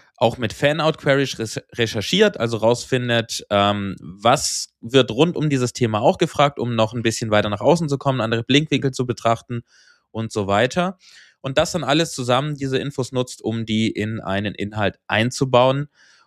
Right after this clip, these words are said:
und einen guten Text, ich sag das jetzt schon zum, zum dritten Mal, zu erstellen, in dem das flüssig formuliert zusammenhängt, dass man das nicht mechanisch, roboterhaft einfach eins nach dem anderen abarbeitet, ich muss die Entität unterbringen,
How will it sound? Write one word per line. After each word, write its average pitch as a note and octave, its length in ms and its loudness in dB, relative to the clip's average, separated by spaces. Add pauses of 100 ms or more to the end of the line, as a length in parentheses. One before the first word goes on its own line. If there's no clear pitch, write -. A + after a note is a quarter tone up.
(120)
und A2+ 640 -2 (420)
einen A#2+ 420 0
guten E3+ 460 0
Text, E3 340 0
ich A2 120 -4
sag B2 160 -2
das A#2+ 120 -6
jetzt B2 120 -4
schon A#2 120 -8
zum, G#2 320 -8
zum A2+ 160 -12
dritten C3 240 -2
Mal, A2+ 300 2 (240)
zu - 140 0
erstellen, A#2+ 520 4
in B2+ 160 -6
dem B2+ 400 0 (1600)
das - 420 -2
flüssig F#3+ 600 -2
formuliert D#3+ 720 0
zusammenhängt, A2 1300 -2
dass - 180 0
man B2 140 0
das A#2+ 140 -2
nicht D3+ 220 0
mechanisch, C3+ 580 0
roboterhaft C3+ 640 2
einfach B2+ 340 -4
eins C3 320 -4
nach B2 180 -2
dem A#2 160 -2
anderen A#2 240 -2
abarbeitet, D3 640 2
ich G#2 100 -10
muss G2+ 220 -12
die C#3+ 120 4
Entität A#2+ 440 2
unterbringen, A2+ 540 -2